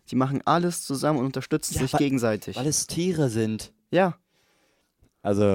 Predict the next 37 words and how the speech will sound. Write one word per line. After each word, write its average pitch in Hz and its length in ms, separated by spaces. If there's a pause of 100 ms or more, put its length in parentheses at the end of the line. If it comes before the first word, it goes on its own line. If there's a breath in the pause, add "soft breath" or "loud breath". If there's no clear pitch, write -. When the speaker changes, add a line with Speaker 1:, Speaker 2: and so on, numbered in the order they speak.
(320)
Speaker 2:
wirklich. 101 220
Speaker 1:
Alter, 98 200 (100)
wirklich, 104 180
da 101 120
hab 101 100
ich - 260
Speaker 2:
Aber 147 160
ich 127 120
finde 185 300
auch, 107 320 (200 loud breath)
so, 101 340
so 98 160
das 104 220
Coolste - 480
am 98 100
Trainerjob 92 600 (160)
ist - 140
eigentlich 123 280
so 120 80
dieses, 117 340 (300 soft breath)
du 98 100
stehst 104 260
an 107 60
der 98 120
Seitenlinie 107 640 (240 soft breath)
und 104 80
kannst 117 240
dann 117 100
so, 104 240 (140)
so 98 260 (140)
ganz 107 260
weirde 104 540
Taktikformationen 120 880
machen 117 300
und 104 100
dann 101 140
so, 95 180